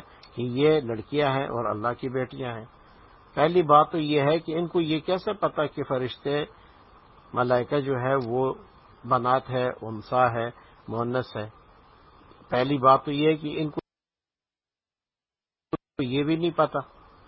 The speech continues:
اور یہ دعویٰ کرنا کہ یہ اللہ کی بیٹیاں ہیں، یہ دعویٰ سراسر کیا ہے؟ یہ غلط ہے۔ اللہ کسی کا محتاج نہیں ہے، ان کو نہ بیٹے کا، ساری چیزیں اللہ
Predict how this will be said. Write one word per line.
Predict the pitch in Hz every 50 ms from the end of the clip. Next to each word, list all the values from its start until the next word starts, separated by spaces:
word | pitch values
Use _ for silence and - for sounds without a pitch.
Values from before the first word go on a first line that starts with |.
| - - - - - - - - - - - - -
اور | - 117 135 135
یہ | 117 113 131 170 185
دعویٰ | 175 190 180 180 180 175 -
کرنا | - 160 143 151 156 151
کہ | 123 - 135
یہ | 110 110 110
اللہ | 95 92 101 131 139 - -
کی | 170
بیٹیاں | 156 151 147 143 135 147 147 147 143 131
ہیں، | 123 123 123 - -
یہ | 101 110
دعویٰ | 107 120 117 120 127 123 113 -
سراسر | - 120 120 113 107 - 117 113 - -
کیا | 117 113
ہے؟ | 110 117
یہ | 131 127 123 98
غلط | 95 95 82
ہے۔ | 85 - - - - - - - - - - - - - -
اللہ | - - 110 110 123
کسی | 139 135 - 127 110 - 127
کا | 131 131
محتاج | 120 117 120 - 143 151 156 151
نہیں | 151 147 147 143 135
ہے، | 135 127 - - - - -
ان | - 123 135 135
کو | - 147 131
نہ | 117
بیٹے | 127 117 107 123 117 110 - 143 135
کا، | - 143 135 123 120
ساری | - 147 147 147 143 135
چیزیں | - - 123 117 113 120
اللہ | 117 107 107 110